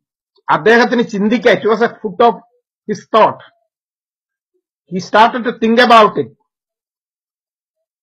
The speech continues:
അദ്ദേഹത്തിന് ഒത്തിരി ആത്മീയമായ ഒരു തലത്തിലോട്ട് വളരാൻ ഉത-, ഉതകിയ ഒരു കാരണമായിരുന്നു, ഒരു മൈൽസ്റ്റോൺ ആയിരുന്നു അത്,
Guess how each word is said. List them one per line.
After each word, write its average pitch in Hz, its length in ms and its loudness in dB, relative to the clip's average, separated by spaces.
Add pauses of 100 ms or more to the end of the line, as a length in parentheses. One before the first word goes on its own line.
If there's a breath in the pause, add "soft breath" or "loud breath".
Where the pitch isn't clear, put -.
(280)
അദ്ദേഹത്തിന് 240 480 0
ഒത്തിരി 240 340 0
ആത്മീയമായ 247 880 4
ഒരു 240 120 4
തലത്തിലോട്ട് 226 500 2
വളരാൻ 220 540 4 (240 soft breath)
ഉത-, 226 340 2
ഉതകിയ 220 520 2 (140)
ഒരു 208 180 4
കാരണമായിരുന്നു, 208 760 2
ഒരു 208 80 2
മൈൽസ്റ്റോൺ 208 560 0
ആയിരുന്നു 180 300 2
അത്, 113 180 -12